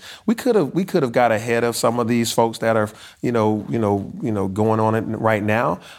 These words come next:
Um, so from a political and communication standpoint, maybe we could have done some things to get out ahead of it so that the narrative would have been in our favor.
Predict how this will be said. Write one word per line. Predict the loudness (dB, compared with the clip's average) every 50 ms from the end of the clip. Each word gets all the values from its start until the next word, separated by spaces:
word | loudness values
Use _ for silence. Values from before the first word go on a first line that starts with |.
| -12 -6
Um, | -2 0 0 2 2 0 0 -2 -4
so | -4 -2 0 0 2 2 0 -2
from | -2 -2 -2 -2
a | -2
political | 0 0 0 2 2 2 2 0 0 0 2 2 2 2 2 2 2
and | 2 2 2 0 -2
communication | -2 0 0 2 2 0 0 0 0 0 0 0 -2 -2 -2 -2
standpoint, | -2 -2 -2 0 0 -2 -2 -2 -2 0 2 2 2 0 0
maybe | 0 2 2 2 2 2
we | 0 0 -2
could | 0 0 0 2
have | 2 2 0
done | 0 0 0 0
some | -2 -6 -6
things | -4 -4 -2 -2 -2 -2 -4 -6
to | -6 -4 -2 -2 -2 -2 -4 -10 -18 -20 -18 -8
get | -4 -2 0
out | 2 2 2 0 0
ahead | -2 -2 0 0 2 2
of | 2 2
it | 0 -2
so | 0 0 0
that | 0 0 0
the | -2
narrative | -2 -2 0 0 2 2 2 0 0 -2 -2
would | -2 -2 -2
have | -2 -2
been | -2 -2 -2 -2 -4 -6 -6
in | -4 -2 0
our | 0 0 -2
favor. | -2 -2 0 0 0 2 2 0 0